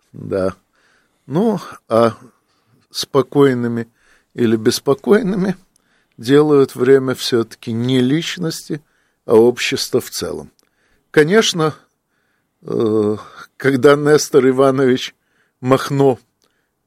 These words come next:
придумал массированно применять тачанки в качестве носителей для станковых пулемётов, это была очень заметная роль личности, позволившая его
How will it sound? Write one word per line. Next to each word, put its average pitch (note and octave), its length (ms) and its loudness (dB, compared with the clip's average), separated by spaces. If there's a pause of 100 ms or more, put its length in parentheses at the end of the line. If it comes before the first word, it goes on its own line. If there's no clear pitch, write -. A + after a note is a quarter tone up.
(140)
придумал C3 640 4
массированно A#2+ 880 0 (800)
применять B2+ 880 0 (840)
тачанки B2 840 0 (580)
в - 100 -20
качестве B2 640 2
носителей A#2 760 0
для A#2 200 0
станковых A#2 720 -2
пулемётов, D#3+ 680 -4 (1040)
это F#3+ 400 4
была C#3+ 460 2
очень C#3 480 -2
заметная B2 720 0
роль B2 220 4
личности, F3 680 -4
позволившая C3 920 0 (460)
его B2 480 2